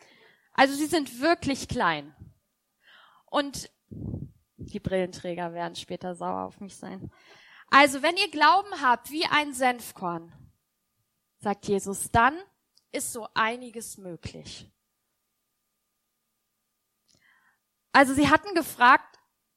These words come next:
wie kann unser Glaube groß werden? Also um einen großen Glauben scheint es schon mal nicht zu gehen,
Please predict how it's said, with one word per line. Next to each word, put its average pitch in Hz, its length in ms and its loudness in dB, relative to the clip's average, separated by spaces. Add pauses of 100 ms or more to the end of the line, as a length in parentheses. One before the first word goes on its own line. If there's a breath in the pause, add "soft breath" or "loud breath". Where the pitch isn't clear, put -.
(120)
wie 247 160 -8
kann - 220 6
unser 254 280 0
Glaube 226 320 -2
groß 196 380 -10
werden? 87 480 -12 (320 soft breath)
Also 285 240 4
um 320 100 2
einen 320 280 4
großen 381 500 4
Glauben 262 500 6
scheint 285 280 0
es 269 120 -4
schon 247 160 0
mal 226 100 2
nicht 196 340 -6
zu 165 120 -8
gehen, 120 300 -12